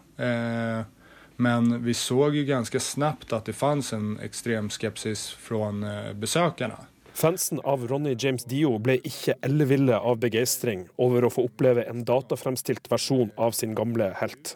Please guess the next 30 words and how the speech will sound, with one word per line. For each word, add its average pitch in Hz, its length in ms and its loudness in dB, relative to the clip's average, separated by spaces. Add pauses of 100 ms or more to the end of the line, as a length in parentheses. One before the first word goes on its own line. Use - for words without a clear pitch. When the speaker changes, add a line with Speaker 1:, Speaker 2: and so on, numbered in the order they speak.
(140)
Speaker 1:
Vi 110 80 -2
fikk 120 320 -4
jo 131 80 4
også 123 160 -4
en 110 80 0
del 107 160 -2
kommentarer, 117 680 -2 (320)
eh, 107 340 0
fra 110 240 -4
folk 107 240 -4
som 110 160 -4
tykker 107 380 -4
at, - 240 -8
eh, 104 580 -2 (160)
det 107 80 -6
kjennes 107 340 -2
mer 110 240 0
som, 107 300 -4
eh, 107 80 -4
eh, 104 800 -6
en 107 160 -4
sak - 340 -4
som 110 140 -6
man 98 340 -6
skal - 180 -8
forsøke 107 300 -6
å - 0 -
tjene 107 220 -6
penger 123 320 0
på. 104 200 -8